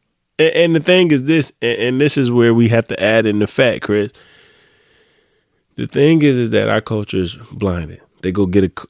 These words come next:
car for twenty-three thousand, twenty-four thousand. Well, after you do the finance charges and the six-year loan because they didn't look at it and do their homework,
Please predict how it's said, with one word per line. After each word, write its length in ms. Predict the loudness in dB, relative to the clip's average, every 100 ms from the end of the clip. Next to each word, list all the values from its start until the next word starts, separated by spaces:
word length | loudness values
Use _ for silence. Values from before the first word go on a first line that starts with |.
| -10
car 280 | -4 -4 -4
for 140 | -8
twenty-three 560 | -2 0 2 0 -2 -2
thousand, 500 | -4 -4 -4 -6 -8
twenty-four 460 | -6 -6 -4 -6
thousand. 460 | -4 -6 -6 -8 -12 _ _ _ _ _ -2
Well, 200 | 0 0
after 300 | 0 -4 -2
you 100 | -2
do 160 | 2 0
the 80 | 0
finance 500 | 0 0 -2 -4 -6
charges 540 | -6 -4 -6 -8 -12 _ _ _ _ _ _ _
and 220 | 0 2
the 40 | 0
six-year 440 | 0 -2 0 0
loan 300 | 2 0 0
because 200 | -2 -2
they 140 | -2 -2
didn't 260 | -2 -4
look 160 | -6 -6
at 140 | -6
it 100 | -6
and 160 | -6 -6
do 120 | -6
their 140 | -6
homework, 460 | -8 -8 -8 -10